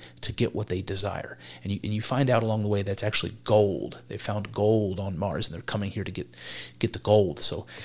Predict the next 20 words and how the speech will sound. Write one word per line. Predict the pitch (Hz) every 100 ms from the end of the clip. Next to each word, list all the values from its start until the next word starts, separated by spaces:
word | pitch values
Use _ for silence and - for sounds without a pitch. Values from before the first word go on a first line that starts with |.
| - -
they're, | 104
you | - 101
know, | 92
they're, | 95 92
they're | - 95 87 - - - _ _ _ _ _ _ _ _ _ _ _ _ _ _ _ _ _ _ _ _
sinners | - - 113 101 98
in | 98
that | 98 -
way. | 52 - - _ _ _ _ _ _ _ _ -
And | 117
the |
story | 101 - 131
goes | 110
like | 95
this. | - - -
In | 98 110
the | 110
book | 95 -
it |
says, | 92 98